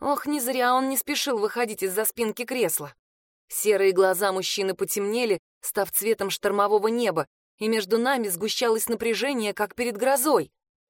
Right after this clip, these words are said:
«Виктория, как хорошо, что вы здесь!» Как гром среди ясного неба прозвучал голос Есарата, и сам он, весь светящийся от хорошего настроения, появился на пороге кабинета и вошёл в гостиную.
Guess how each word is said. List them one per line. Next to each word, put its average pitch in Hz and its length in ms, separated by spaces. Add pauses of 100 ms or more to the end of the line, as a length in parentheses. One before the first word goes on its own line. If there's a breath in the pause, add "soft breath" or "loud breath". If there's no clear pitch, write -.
(400)
«Виктория, 165 1160 (280)
как 190 300
хорошо, 202 760
что 254 340
вы 233 300
здесь!» 170 840 (360)
Как 208 240
гром 208 340
среди 170 280
ясного 190 400
неба 208 300
прозвучал 208 560
голос 208 320
Есарата, 214 680 (320)
и 226 100
сам 320 440
он, 180 200 (220 soft breath)
весь 330 300
светящийся 233 800
от 160 80
хорошего 185 480
настроения, 240 840 (280 loud breath)
появился 320 500
на 277 100
пороге 262 380
кабинета 226 480
и 240 80
вошёл 202 380
в 240 60
гостиную. 185 640